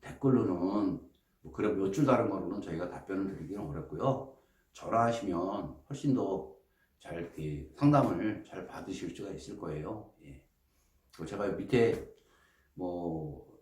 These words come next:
전화번호 넣어놓을 겁니다. 그거 보시고 전화하시면 됩니다. 예. 그리고 어, 뭐 혹시 또 이게 강의를 들으시는데 이해가 안 되신다.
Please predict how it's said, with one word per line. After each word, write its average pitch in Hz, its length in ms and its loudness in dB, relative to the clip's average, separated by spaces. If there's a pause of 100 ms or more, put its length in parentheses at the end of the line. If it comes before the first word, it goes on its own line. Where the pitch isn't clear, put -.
(120)
전화번호 123 420 4
넣어놓을 98 260 -2
겁니다. 82 560 -4
그거 92 380 -8
보시고 135 540 -4
전화하시면 - 560 -14
됩니다. - 400 -20 (320)
예. - 160 -20
그리고 143 520 0 (520)
어, 95 1200 -4 (560)
뭐 - 380 -4
혹시 208 320 -2
또 151 260 8
이게 147 340 6 (140)
강의를 120 580 2 (120)
들으시는데 123 420 2
이해가 120 380 4
안 92 100 -4
되신다. 95 680 -2